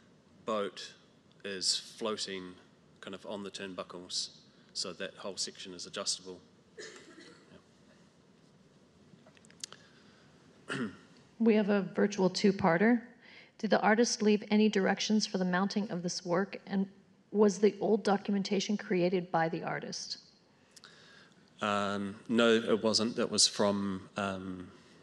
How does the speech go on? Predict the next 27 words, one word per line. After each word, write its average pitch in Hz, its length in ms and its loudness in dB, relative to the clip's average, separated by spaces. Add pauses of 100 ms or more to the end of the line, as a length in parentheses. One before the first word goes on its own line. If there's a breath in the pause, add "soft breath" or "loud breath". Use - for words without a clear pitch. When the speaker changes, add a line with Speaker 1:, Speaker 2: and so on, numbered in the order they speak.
(440 loud breath)
Speaker 1:
some 101 200 2
of 92 60 -2
the 95 80 0
original 95 420 0
installs 92 540 0
that 90 80 -4
I 87 40 -4
managed 92 340 -4
to 90 140 -2
track - 280 -4
down 95 220 -4
through 90 140 -8
the 90 120 -4
archives. 90 720 -4 (580 loud breath)
Um, 95 520 0 (140)
he 107 120 -2
did 110 220 2
leave 110 200 4
some 104 300 2
notes - 480 2
as 101 280 4
to 92 400 -4
the 92 320 -4
arrangement 98 640 0
of 92 140 -6
the - 80 -8
planks, - 600 0